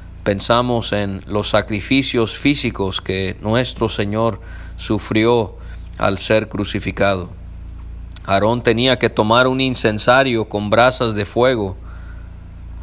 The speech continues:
del altar de oro o del incienso,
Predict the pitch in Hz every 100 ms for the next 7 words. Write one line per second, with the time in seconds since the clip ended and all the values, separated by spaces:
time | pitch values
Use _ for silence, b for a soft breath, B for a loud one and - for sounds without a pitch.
0 | - - 101 101 101 - 123 151 151 143
1 | 139 139 113 98 101 101 101 98 - 123
2 | 139 135 92